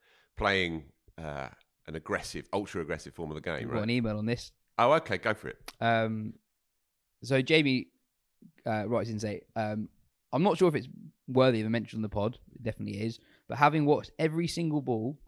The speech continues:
Speaker 2: of Durham's first two matches, first on YouTube and second at the ground, I can say in terms of intent and style, it is right from the England model. They've lost one, they've won one, but they were both unbelievable games, which Durham were very happy to risk losing to force a result. Not just run rate,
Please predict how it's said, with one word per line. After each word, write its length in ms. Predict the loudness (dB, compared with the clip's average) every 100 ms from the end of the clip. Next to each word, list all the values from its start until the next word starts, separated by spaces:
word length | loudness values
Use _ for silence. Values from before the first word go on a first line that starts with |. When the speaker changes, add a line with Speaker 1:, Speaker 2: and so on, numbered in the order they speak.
| -12
Speaker 2:
of 120 | -2
Durham's 320 | 4 4 2
first 280 | 0 0 0
two 100 | -2
matches, 360 | -4 -4 -8 -8
first 320 | -4 -6 -4
on 100 | -4
YouTube 340 | -4 -4 -6 -6
and 100 | -8
second 220 | -8 -8
at 60 |
the 60 | -8
ground, 340 | -8 -6 -8 -10 _ -20 _ _
I 80 | -4
can 120 | -2
say 180 | 2 4
in 80 | 4
terms 240 | 4 2
of 60 | 2
intent 520 | -2 2 2 2 0 -2
and 140 | -2
style, 640 | -2 4 4 4 0 -4 _
it 140 | -8 -4
is 180 | -4
right 400 | -2 0 0 0 -10
from 140 | -4 -2
the 100 | 0
England 300 | 0 0 -2
model. 340 | -6 -8 -10 _ _ _ _ _ 0
They've 140 | 4
lost 240 | 6 6 8
one, 360 | 6 8 4 -2
they've 160 | -2 4
won 240 | 6 6
one, 300 | 4 0 -2 -2
but 140 | 0
they 100 | 4
were 140 | 4 2 -4 _ -6 6
both 320 | 6 6 0 0
unbelievable 560 | 2 4 4 4 0
games, 320 | -2 -2 -2 -6
which 180 | -6
Durham 300 | 0 2 2
were 220 | 0 -2 -4
very 200 | -2 -2
happy 300 | -2 -6 -6
to 120 | -10
risk 300 | -2 -2 -2 -6
losing 360 | -2 -2 -2
to 80 | -10
force 280 | -6 -8 -6
a 40 |
result. 280 | -6 -6 -4
Not 140 | -4 -4
just 100 | 2
run 180 | 4 6
rate, 220 | 4 2